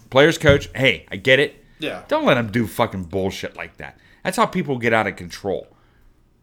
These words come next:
Speaker 2: Yeah.
Speaker 1: Okay. Case in point.
Speaker 2: Right. Like, I, it's, it's funny to me, like, 'cause, like, I'm, like, I, I, there's nothing better than, like,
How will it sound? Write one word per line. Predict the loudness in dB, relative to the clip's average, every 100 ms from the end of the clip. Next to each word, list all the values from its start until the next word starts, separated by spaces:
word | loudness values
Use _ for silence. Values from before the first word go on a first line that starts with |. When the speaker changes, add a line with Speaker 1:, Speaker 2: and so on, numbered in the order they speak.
| _ _ _ _ _ _ _ _ _
Speaker 2:
Yeah. | -10 -10 -14 _ _ _
Speaker 1:
Okay. | -8 -8 -8 -18 _ _ -4
Case | 4 6 6
in | 2
point. | 0 2 2 0 -4
Speaker 2:
Right. | -2 -2 -6 -16 _ -2
Like, | -2 -2
I, | -8
it's, | -6 -2
it's | -2 -2
funny | 0 0 0
to |
me, | -4 0
like, | 4
'cause, | 4
like, | 2 -6 -4
I'm, | -4 -4 -8 -20 _ -20 _ -20 _ _ _ _ _ _ _ _ _ _ _ _ _ _ _ _ _ _ _ _ _ _ _ -10
like, | -8 -8
I, | -12 -4
I, | 2 2
there's | 2 2 2
nothing | 2 0 0
better | 2 0
than, | 0
like, | -4 -6